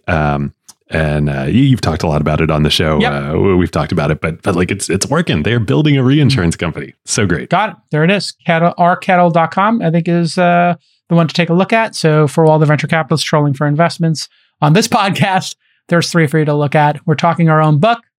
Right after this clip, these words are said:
Speaker 2: everybody's favorite part of the program. Uh, thanks again, boys. You always do a great job, Ben and David. Go check out acquired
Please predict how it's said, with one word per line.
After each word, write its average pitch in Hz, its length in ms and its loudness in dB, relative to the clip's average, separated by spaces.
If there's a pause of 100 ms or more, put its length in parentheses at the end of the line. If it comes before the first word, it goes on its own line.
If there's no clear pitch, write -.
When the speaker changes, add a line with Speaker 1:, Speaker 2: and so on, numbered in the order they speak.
(420)
Speaker 2:
everybody's 156 380 0
favorite 151 440 -2
part 147 400 -2
of 143 480 0
the 143 480 0
program. 143 880 0 (600)
Uh, 160 160 2
thanks 175 280 -2
again, 175 280 2
boys. 165 420 2
You 170 120 6
always 165 180 4
do 165 160 6
a 147 40 2
great 156 520 2 (100)
job, 151 600 2
Ben 147 280 0
and 139 240 -2
David. 156 440 0
Go 151 80 0
check 143 200 -6
out 147 100 0
acquired 143 440 -2